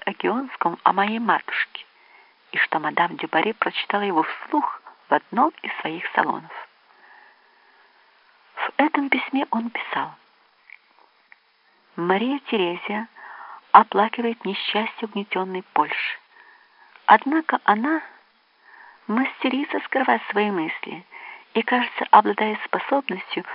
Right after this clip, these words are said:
самопроизвольно вызывать слёзы на своих глазах.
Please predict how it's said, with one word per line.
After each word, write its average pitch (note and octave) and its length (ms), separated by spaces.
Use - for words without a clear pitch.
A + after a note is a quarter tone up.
самопроизвольно F#3+ 1000
вызывать G3+ 380
слёзы C4 480
на A2+ 180
своих D3+ 240
глазах. D#3 400